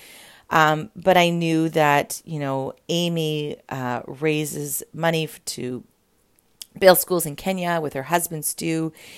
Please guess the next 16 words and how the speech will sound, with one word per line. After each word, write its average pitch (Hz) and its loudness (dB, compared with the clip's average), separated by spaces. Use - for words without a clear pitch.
and 196 4
they 170 2
do 170 0
a 165 4
fantastic 170 0
job, 139 -2
and 165 -4
they're 156 -2
incredible 165 -4
people. - -8
But 196 10
I 175 6
never 175 4
wanted 151 0
to - -4
push - -2